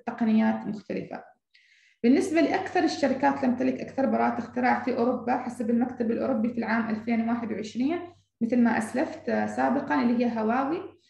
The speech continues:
تقريبًا في السنة، سنة واحد وعشرين وحدها تمتلك ما يقارب أكثر من ثلاثة آلاف وخمسمية براءة اختراع، تليها سامسونج وبعدها ال جي. إذا جينا على هواوي، تلاحظها هنا في ال-،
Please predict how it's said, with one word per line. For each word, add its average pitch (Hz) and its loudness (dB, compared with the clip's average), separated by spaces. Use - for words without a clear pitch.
تقريبًا 262 0
في - -8
السنة، 285 -2
سنة 262 0
واحد 285 2
وعشرين 247 0
وحدها 247 -2
تمتلك 277 2
ما 262 4
يقارب 254 0
أكثر - -4
من 240 2
ثلاثة 240 -2
آلاف 233 -2
وخمسمية 233 0
براءة 220 -2
اختراع، - -6
تليها 233 2
سامسونج 269 0
وبعدها 220 0
ال 95 -4
جي. - -10
إذا 247 4
جينا 403 2
على 349 4
هواوي، 311 2
تلاحظها 294 2
هنا 302 -2
في 247 -4
ال-، 220 0